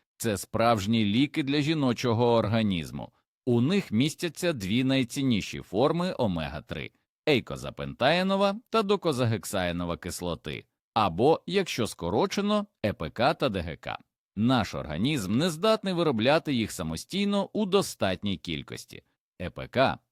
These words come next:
має потужну протизапальну дію. Це допомагає полегшити менструальний біль,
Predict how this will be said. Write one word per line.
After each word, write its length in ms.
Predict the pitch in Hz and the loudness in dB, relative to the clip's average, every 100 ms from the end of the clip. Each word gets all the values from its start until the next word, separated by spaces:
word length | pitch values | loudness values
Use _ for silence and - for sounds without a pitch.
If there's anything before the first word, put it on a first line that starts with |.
| _ | _
має 380 | 90 139 180 180 | 2 4 2 2
потужну 600 | 196 185 135 127 156 160 | 0 0 0 0 0 -2
протизапальну 840 | 165 160 104 87 85 87 85 92 | -2 -2 -4 -6 -2 -2 0 -2
дію. 360 | 85 76 62 50 _ _ _ | -4 -6 -8 -10 _ _ _
Це 160 | 240 | -4
допомагає 560 | 233 208 165 123 143 170 | -2 -2 0 0 0 -2
полегшити 640 | - 113 117 - 143 131 | 0 0 0 0 -6 -2
менструальний 720 | 120 110 - 104 98 95 101 | 0 -2 -2 0 0 0 -2
біль, 260 | 92 98 67 | -2 -4 -4